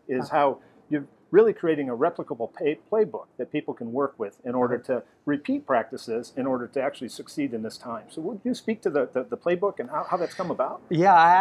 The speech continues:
Speaker 2: actually kind of, again, backed into it.
Speaker 1: Okay.
Speaker 2: Uh, as we started to do things, I realized,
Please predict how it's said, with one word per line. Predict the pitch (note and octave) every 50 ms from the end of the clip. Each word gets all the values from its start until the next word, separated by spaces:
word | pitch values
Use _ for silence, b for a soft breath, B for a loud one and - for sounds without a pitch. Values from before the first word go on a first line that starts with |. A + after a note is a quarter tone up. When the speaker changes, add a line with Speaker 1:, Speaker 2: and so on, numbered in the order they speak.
| G#3+ B3+
Speaker 2:
actually | - - - F#3+ E3+ E3 D#3+ D3
kind | - F3+ E3+ D#3+ D3+
of, | D3 C#3+ C#3+ -
again, | E3+ C3+ - G3 F#3+ E3+
backed | D3 D3 D3 C#3+ -
into | E3 D#3+ D#3 D3+ - C#3 C3
it. | B2+ B2+ B2+
Speaker 1:
Okay. | - F3 F3 B B B B
Speaker 2:
Uh, | - C#3 C3+ C3+ C3 C3 C3 -
as | D#3 D#3 D#3+ F3 E3+ E3 D#3+ D#3 -
we | E3 D#3+ D#3+ D3+
started | - - E3 D#3+ D3+ C#3
to | C3+ B2+ - F#3+
do | A3+ A3+
things, | - - C#3 A#2+ A#2 B2 B2+ B2 - -
I | - C3+
realized, | C3 C3 D3+ E3 D#3+ D3+ D3 C#3+ C#3 C#3 C3+ C3 - - B